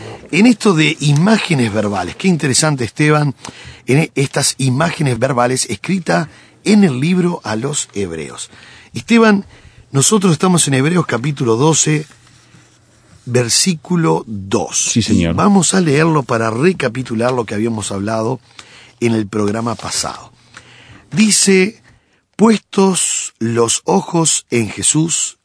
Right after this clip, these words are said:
Speaker 1: el autor y consumador de la fe, el cual, por el gozo puesto delante de él, sufrió la cruz, menospreciando el oprobio,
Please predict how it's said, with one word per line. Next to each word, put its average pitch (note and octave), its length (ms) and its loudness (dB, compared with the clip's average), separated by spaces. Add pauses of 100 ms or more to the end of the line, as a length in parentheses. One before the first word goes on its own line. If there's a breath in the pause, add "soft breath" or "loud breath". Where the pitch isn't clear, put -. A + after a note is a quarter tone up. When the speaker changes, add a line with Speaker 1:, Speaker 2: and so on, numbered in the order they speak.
Speaker 1:
el G#2 160 0
autor F3+ 680 -2
y A2+ 140 -2
consumador G2 720 -4
de A#2+ 80 -4
la G#2 100 -4
fe, - 240 -10 (420)
el A3 260 2
cual, B2 440 0 (600 soft breath)
por G2 160 -6
el F#2 160 -6
gozo F3+ 480 2
puesto C3 440 -2
delante A2+ 440 0
de D#3+ 180 2
él, D3 200 -2 (260 soft breath)
sufrió - 400 -6
la A2+ 100 0
cruz, G#3 460 0 (420 soft breath)
menospreciando A#2+ 840 0
el A2 60 0
oprobio, F#3+ 580 2